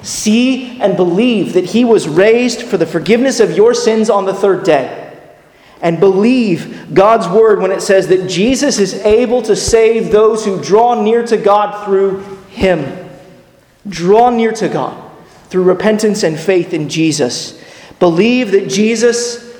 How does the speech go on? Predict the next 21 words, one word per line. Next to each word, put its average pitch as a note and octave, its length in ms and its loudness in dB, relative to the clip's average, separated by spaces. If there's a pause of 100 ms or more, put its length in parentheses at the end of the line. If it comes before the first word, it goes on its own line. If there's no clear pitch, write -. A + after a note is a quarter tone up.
(100)
prayed A#3 360 2
for - 160 0
you D3+ 420 -2 (580)
and D#3 160 -6
is D#3 160 0
praying F3 480 0
for E3 140 -4
you D#3 580 -2
even D#3 380 0
now, C3+ 420 -4 (540)
and C3+ 120 -8
that D3+ 100 0
his A3+ 260 0
prayer G#3+ 640 -2 (220)
is D#3 320 -4
infinitely D3+ 680 -2 (140)
more E3 380 -2
effective - 680 -4 (320)
than C#3 220 -2
Solomon's - 720 -2
prayer. - 520 -6